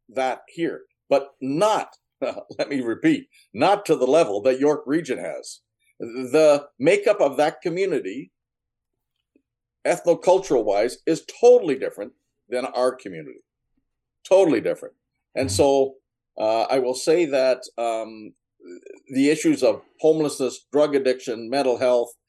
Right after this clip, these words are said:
Speaker 1: uh, are, are severe in our community, um, because we've reduced the number of beds in which people can get treatment. And I'm not so sure that York, uh, which is a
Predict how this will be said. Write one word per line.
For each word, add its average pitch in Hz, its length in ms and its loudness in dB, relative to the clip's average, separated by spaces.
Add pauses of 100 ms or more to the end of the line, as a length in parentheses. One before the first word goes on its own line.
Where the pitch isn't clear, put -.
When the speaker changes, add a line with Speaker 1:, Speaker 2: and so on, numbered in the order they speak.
(300)
Speaker 1:
uh, 104 460 0 (280)
are, 120 360 -2 (140)
are 117 360 -6
severe 196 540 0
in 110 260 -4
our 90 160 -4
community, 82 680 -10 (440)
um, 107 400 -6 (240)
because 156 360 0
we've 156 240 -2
reduced 156 440 0
the 156 80 0
number 156 400 0
of 135 280 -2
beds 160 480 0
in 135 140 -6
which 143 240 -8
people 160 300 -10
can 147 160 -4
get 147 220 -2
treatment. 196 420 -6 (560)
And 139 160 -2
I'm 151 100 0
not 190 220 0
so 156 340 0
sure 151 420 0
that 131 280 2 (420)
York, 139 460 2 (160)
uh, 110 180 -2
which 127 300 -6
is 127 280 0
a 131 160 0